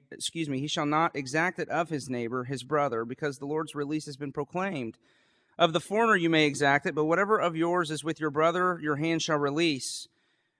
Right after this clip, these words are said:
But there will be no poor among you, for the Lord will bless you in the land that the Lord your God has given you for an inheritance to possess, if only you will strictly obey the voice of the Lord your God, being careful to do all this commandment that I command you today.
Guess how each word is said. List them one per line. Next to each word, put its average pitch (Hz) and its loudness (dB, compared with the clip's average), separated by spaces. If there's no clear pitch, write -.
But 127 -14
there 135 2
will 139 2
be 135 -2
no 147 0
poor 175 -2
among 156 -2
you, 127 -6
for 151 -10
the 139 -6
Lord 151 -4
will 147 -4
bless 170 -4
you 160 0
in 147 0
the 135 0
land 131 -2
that 123 -8
the 120 -14
Lord 131 -4
your 127 -6
God 120 -2
has 120 -8
given 127 -6
you 127 -4
for 135 -8
an 131 -4
inheritance 135 -6
to - -20
possess, 120 -6
if 127 -10
only 143 0
you 143 -4
will 131 -4
strictly 165 -2
obey 139 0
the 131 -2
voice 139 -4
of 147 -10
the 139 -6
Lord 131 -4
your 131 -8
God, 123 -2
being 131 -4
careful 165 -6
to 131 -14
do 127 -4
all 156 0
this 147 -8
commandment 135 -6
that 120 -6
I 123 -2
command 123 -8
you 123 -12
today. 113 -8